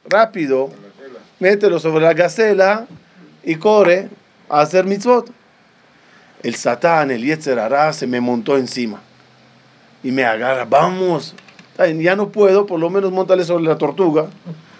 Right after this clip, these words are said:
A ver si de aquí a allá ya se cansa, ya te esto y lo-". La idea es, "Eveas Kanamer, Kal Kanesher, Gibor Katzevi". ¿Por qué usaron ejemplos de animales? Pa' que actives el animal que tienes y juntes el ángel correcto encima.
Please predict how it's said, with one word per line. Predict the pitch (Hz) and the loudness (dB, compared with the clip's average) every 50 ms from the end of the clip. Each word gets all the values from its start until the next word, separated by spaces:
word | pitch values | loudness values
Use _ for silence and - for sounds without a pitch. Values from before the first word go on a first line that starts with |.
| - _ - | -20 _ -2
A | 110 | 2
ver | 143 170 160 | 2 2 2
si | 160 175 | 0 -2
de | 160 156 | 0 0
aquí | 143 - - 190 185 | 0 2 4 4 6
a | 180 | 6
allá | 175 180 190 185 175 | 6 6 6 6 6
ya | 175 185 175 | 6 4 4
se | 160 170 175 170 | 4 2 -2 0
cansa, | 165 196 190 185 175 160 151 170 170 | 0 0 0 0 0 0 0 0 2
ya | 175 180 175 156 | 4 4 2 2
te | 170 180 190 | 4 2 2
esto | 196 190 196 185 | 2 2 0 -2
y | 170 | 0
lo-". | 165 170 175 - - - - - - - - _ | 2 0 0 0 -2 -10 -20 -20 -20 -20 -12 _
La | - 139 143 | 0 2 2
idea | 151 160 196 202 185 165 160 | 2 4 4 4 4 4 4
es, | 175 170 160 165 165 160 - _ - | 2 2 0 -2 -6 -10 -16 _ -10
"Eveas | 123 117 120 143 143 139 135 | -8 -4 -2 -2 -2 -2 -2
Kanamer, | - - 123 123 123 131 127 131 131 123 117 | -2 -4 -4 -4 -4 -4 -4 -4 -4 -4 -4
Kal | - 135 135 131 - | -2 -2 -2 -2 -2
Kanesher, | 131 127 135 135 120 - - 123 120 107 | -4 -4 -2 -4 -4 -4 -6 -6 -6 -6
Gibor | 110 117 117 127 120 | -6 -6 -4 -4 -2
Katzevi". | 139 131 - - 123 120 127 131 131 131 131 _ _ _ _ _ - | -2 -2 -2 -2 -4 -2 -2 -2 -2 -4 -6 _ _ _ _ _ -8
¿Por | 139 135 | -4 -2
qué | - 185 | 0 0
usaron | 180 165 156 170 160 165 165 165 165 - | 0 0 2 2 2 2 0 -2 -4 -6
ejemplos | 139 131 - - 151 151 156 156 143 135 | -10 -10 -8 -8 -8 -6 -6 -6 -6 -4
de | 139 131 | -4 -2
animales? | 127 123 120 120 120 120 127 151 175 - - _ _ _ _ _ _ _ _ _ _ _ _ _ _ _ _ _ _ _ _ _ _ _ _ _ _ - | -2 -2 -4 -4 -4 -4 -4 -6 -6 -8 -16 _ _ _ _ _ _ _ _ _ _ _ _ _ _ _ _ _ _ _ _ _ _ _ _ _ _ -6
Pa' | 135 120 | -6 -4
que | - 156 143 | 0 0 0
actives | 147 139 - - - 233 240 208 175 196 208 208 - - - - - - _ _ _ _ _ _ _ _ _ _ _ _ _ | 0 0 -4 -4 0 0 2 2 2 2 0 0 -6 -16 -18 -20 -20 -20 _ _ _ _ _ _ _ _ _ _ _ _ _
el | - 151 151 156 | -4 -2 0 0
animal | 156 156 151 156 170 175 185 170 | 2 0 0 0 2 0 0 -2
que | 165 - 147 | -2 -6 -6
tienes | - - 127 139 165 208 208 196 | -4 -2 -4 -2 -2 -2 -2 -2
y | 202 | -4
juntes | 202 202 - 247 247 226 - 208 202 180 | -4 -4 -2 -4 -2 0 0 0 0 2
el | 170 175 185 202 | 0 0 0 0
ángel | 208 208 202 202 180 160 | -2 -2 -4 -4 -6 -6
correcto | 156 - 160 151 165 170 160 - 185 | -4 -2 0 0 0 -2 -2 -4 -4
encima. | 156 123 - - 113 101 92 - | -4 -4 -8 -10 -12 -12 -12 -14